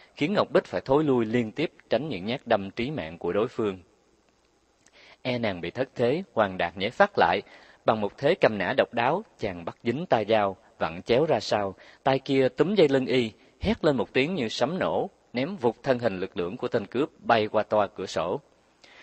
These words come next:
Tiếng rú thất thanh hút chìm trong đêm rừng lộng gió. "Mình ra xem còn tên nào ở ngoài không,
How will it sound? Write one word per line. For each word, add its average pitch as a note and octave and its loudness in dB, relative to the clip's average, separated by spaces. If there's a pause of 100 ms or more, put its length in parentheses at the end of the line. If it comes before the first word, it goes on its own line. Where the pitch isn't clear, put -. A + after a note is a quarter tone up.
(200)
Tiếng F#3+ 2
rú G3 4
thất A3+ -2
thanh C#3 4
hút F3 -2
chìm G#2+ 2
trong A#2+ 2
đêm A2+ 4
rừng F#2+ -2
lộng E2 -6
gió. G2 -2 (1000)
"Mình G#2 -4
ra A2+ 4
xem A2+ 0
còn G2+ -6
tên A#2 0
nào G2+ -2
ở F#2+ -4
ngoài A2 -2
không, A2 -2